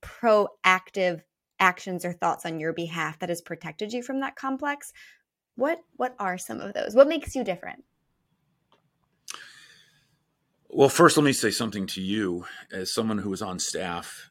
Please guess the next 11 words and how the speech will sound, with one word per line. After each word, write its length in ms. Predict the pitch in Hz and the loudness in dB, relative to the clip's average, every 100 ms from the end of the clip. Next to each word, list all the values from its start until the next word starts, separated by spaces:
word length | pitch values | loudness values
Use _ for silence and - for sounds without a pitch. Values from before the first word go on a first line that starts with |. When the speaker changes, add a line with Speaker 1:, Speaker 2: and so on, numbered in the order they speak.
| - | -14
Speaker 2:
and 280 | 92 90 92 | -10 -8 -8
who 320 | 95 92 90 | -8 -8 -8
knows 340 | 95 90 95 95 | -6 -4 -4 -8
me 280 | 80 87 _ _ _ | -12 -14 _ _ _
and 200 | 87 87 | -12 -10
who, 400 | 80 92 87 85 - - | -6 -6 -6 -8 -18 -16
uh, 100 | 85 | -14
sees 300 | - 101 92 | -10 -8 -8
me 120 | 92 | -8
up 120 | 82 | -10
close. 600 | - 95 90 82 - - | -8 -4 -2 -4 -10 -14